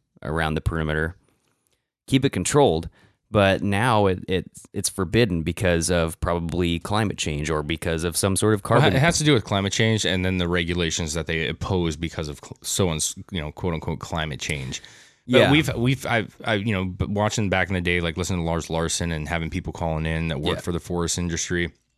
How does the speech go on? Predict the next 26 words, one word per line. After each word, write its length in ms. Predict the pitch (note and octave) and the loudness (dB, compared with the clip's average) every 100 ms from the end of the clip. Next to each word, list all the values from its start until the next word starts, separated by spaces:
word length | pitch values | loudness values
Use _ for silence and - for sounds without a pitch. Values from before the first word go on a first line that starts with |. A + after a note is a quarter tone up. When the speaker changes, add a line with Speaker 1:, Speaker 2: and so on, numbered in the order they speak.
| _ _ _ _ - - | _ _ _ _ -20 -12
Speaker 2:
Uh, 240 | E2 D#2 D#2 | -8 -6 -2
we 140 | F#2+ | -2
ha-, 80 | G2 | -2
I 80 | E2 | -2
mean, 220 | F#2+ E2 | -4 -4
we're 160 | D2+ G2 | -2 0
in 80 | F#2+ | 0
Longview. 440 | F2 D2+ C#2+ C2 - - _ _ _ - | 0 -2 -6 -10 -12 -20 _ _ _ -4
We 60 | |
have 120 | G2 | -2
a 40 | F2 | -2
ton 420 | - - G#2+ G2+ | -4 -2 2 2
of 220 | D#2 - - _ _ _ | 0 -6 -18 _ _ _
forest 400 | - E2+ C2+ E2 | -4 -4 -2 -4
industry 340 | D#2 D2 D2+ | -4 -4 -6
stuff 240 | - D#2 - | -6 -6 -6
here. 140 | D2+ | -8
I 40 | D2+ | -6
mean, 100 | D#2+ | -4
we've 80 | E2 | -4
got 160 | D#2 | -4
two 160 | - G2 | -4 -2
major 340 | F2+ E2+ E2+ | 0 0 0
mills, 540 | E2 D#2 C#2+ C#2+ - - | -2 -2 -4 -6 -8 -6
you 120 | G2+ | -4
know, 200 | F2+ D#2+ | -2 -4